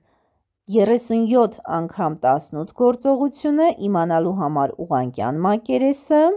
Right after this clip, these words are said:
կստանանք վեց հարյուր վաթսուն վեց։ Ապա վեց հարյուր վաթսուն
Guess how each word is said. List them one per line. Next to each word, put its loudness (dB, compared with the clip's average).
կստանանք 2
վեց 0
հարյուր 0
վաթսուն 0
վեց։ -8
Ապա 4
վեց 0
հարյուր 2
վաթսուն 0